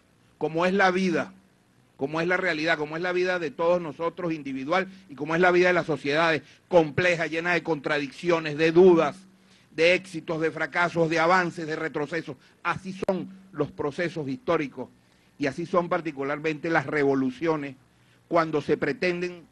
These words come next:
y cuando se, se aspiran ser de verdad revoluciones, en la medida en que se proponen transformar profundamente. Entonces les decía esto porque justamente aquí está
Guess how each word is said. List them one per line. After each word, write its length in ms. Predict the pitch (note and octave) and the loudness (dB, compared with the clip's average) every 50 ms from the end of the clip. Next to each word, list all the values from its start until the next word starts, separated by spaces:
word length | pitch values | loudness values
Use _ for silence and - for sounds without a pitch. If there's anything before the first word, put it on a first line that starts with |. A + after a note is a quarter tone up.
| _ _ _ _ - | _ _ _ _ -20
y 80 | F3 | -12
cuando 320 | C3 D3 D3+ D3 C#3+ C#3+ C3+ | -8 -6 -6 -4 -4 -4 -6
se, 280 | - - C#3+ C#3+ D3 - _ _ _ _ _ _ _ _ _ _ _ _ _ _ _ _ _ _ _ _ _ | -6 -8 -10 -10 -10 -12 _ _ _ _ _ _ _ _ _ _ _ _ _ _ _ _ _ _ _ _ _
se 320 | - - - D3+ D#3 D#3+ - _ | -10 -4 -2 -2 -2 -2 -4 _
aspiran 600 | - D3+ - - _ - A#3+ G#3+ F3+ E3+ D#3+ D3 | -10 -10 -10 -8 _ -2 0 0 0 0 -2 -4
ser 240 | - G3 F#3 F#3+ F#3 | -2 -2 -2 -2 0
de 140 | F3+ F3 D#3+ | 0 2 2
verdad 300 | D#3 D3+ D#3+ F3+ F3+ F3+ | 2 2 2 2 2 2
revoluciones, 840 | F3+ F#3 F3 D#3+ D3 C#3+ C3+ - D#3+ D#3+ D#3 D#3 D3+ D#3 D#3 - - _ _ _ _ _ _ _ _ _ _ | 2 2 2 2 2 0 -2 -4 -4 -4 -4 -4 -6 -8 -14 -18 -20 _ _ _ _ _ _ _ _ _ _
en 120 | C3 C3+ | -14 -10
la 100 | C#3 C3+ | -8 -8
medida 440 | C3+ C3+ C3+ C#3+ D3 D3+ D#3 D#3+ D#3+ | -6 -6 -4 -4 -4 -2 -2 -2 -4
en 120 | D#3 C#3 | -4 -8
que 140 | - C#3+ B2+ | -12 -16 -16
se 200 | - B2 C#3 C3+ | -14 -14 -14 -10
proponen 460 | A#2+ B2+ B2+ A#2 C#3+ C#3+ D3 D3+ D3 | -8 -8 -6 -6 -6 -8 -8 -10 -10
transformar 680 | C3+ D#3+ C#3+ B2+ A#2+ - C3 A#2 A#2 B2+ C#3 C3+ B2+ - | -12 -12 -12 -12 -10 -8 -6 -6 -4 -4 -4 -6 -6 -8
profundamente. 640 | B2+ A#2+ - B2 B2 A#2 A#2+ A#2+ A#2 G#2+ G#2+ G#2 _ - - _ _ _ _ _ _ _ _ _ _ _ _ _ _ _ _ _ _ _ _ _ _ _ _ _ _ _ _ _ _ _ _ _ _ _ _ _ | -12 -16 -16 -14 -14 -12 -12 -12 -14 -14 -18 -20 _ -20 -20 _ _ _ _ _ _ _ _ _ _ _ _ _ _ _ _ _ _ _ _ _ _ _ _ _ _ _ _ _ _ _ _ _ _ _ _ _
Entonces 260 | _ - C#3+ F3 G3 G3 | _ -10 -8 -4 -2 0
les 160 | F#3+ F3 E3+ | 0 0 0
decía 380 | E3 D3+ - G3+ G#3 G#3 G3+ | 0 -2 -2 0 2 2 4
esto 280 | G#3 F3+ - - G#3 - | 4 2 2 0 0 0
porque 440 | - E3+ D3 C3 - C#3 C3 B2+ - - | 0 -2 -4 -4 -6 -12 -12 -12 -16 -16
justamente 880 | - - A3 F#3+ - - A3 G#3 G#3 G3+ G3 F#3 F3 - - D#3+ C#3+ - _ _ _ _ _ _ _ _ _ _ _ _ _ _ _ _ _ _ _ _ _ _ _ _ _ _ _ _ _ _ _ - | -8 -4 -4 -2 0 2 2 4 6 6 4 4 2 -2 -6 -10 -10 -12 _ _ _ _ _ _ _ _ _ _ _ _ _ _ _ _ _ _ _ _ _ _ _ _ _ _ _ _ _ _ _ -2
aquí 280 | D#3 D#3+ D#3+ G3+ G3+ | -2 -2 0 0 -2
está 420 | F#3+ F#3+ F#3+ F#3+ G3+ F#3+ F3 - | -2 0 0 0 0 0 0 -2